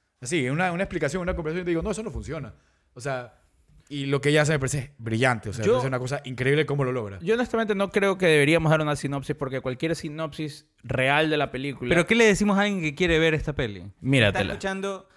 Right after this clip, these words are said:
Speaker 3: este review, <laughs> solo eso. Mi-, míratela. Supongo que ese es, ese es lo que tenemos que decirle a la gente
Speaker 2: Sí.
Speaker 3: y entonces ahora nos van a escuchar a nosotros, mm,
Speaker 2: Tratar de
Speaker 3: tratar
Speaker 2: com-
Speaker 3: de definir y entender lo que vimos.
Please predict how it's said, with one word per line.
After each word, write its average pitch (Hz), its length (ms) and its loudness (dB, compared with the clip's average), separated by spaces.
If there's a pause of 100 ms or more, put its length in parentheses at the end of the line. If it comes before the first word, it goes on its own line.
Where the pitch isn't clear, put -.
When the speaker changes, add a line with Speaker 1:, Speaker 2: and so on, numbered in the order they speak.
(160)
Speaker 3:
este 196 240 6
review, 175 320 6
<laughs> - 0 -
solo 180 240 6
eso. 117 400 2 (140)
Mi-, 143 360 -2
míratela. 127 600 4 (160)
Supongo 185 400 4
que 190 100 6
ese 214 220 6
es, - 260 -4
ese 170 240 4
es 196 60 6
lo 180 140 6
que 143 300 4
tenemos 147 360 4
que 165 80 2
decirle 165 280 2
a 160 40 4
la 151 80 4
gente 160 440 2
Speaker 2:
Sí. 127 100 -2
Speaker 3:
y 123 40 2
entonces 127 640 -2 (260)
ahora 127 320 4
nos 139 140 4
van 139 140 2
a - 20 2
escuchar 139 280 0
a 139 60 2
nosotros, 139 640 -2 (460)
mm, 131 300 0
Speaker 2:
Tratar 143 260 6
de 190 60 6
Speaker 3:
tratar 151 160 6
Speaker 2:
com- 165 60 6
Speaker 3:
de 170 60 8
definir 160 800 2
y 143 100 0
entender 131 480 2
lo 135 140 0
que 139 60 0
vimos. 123 500 -4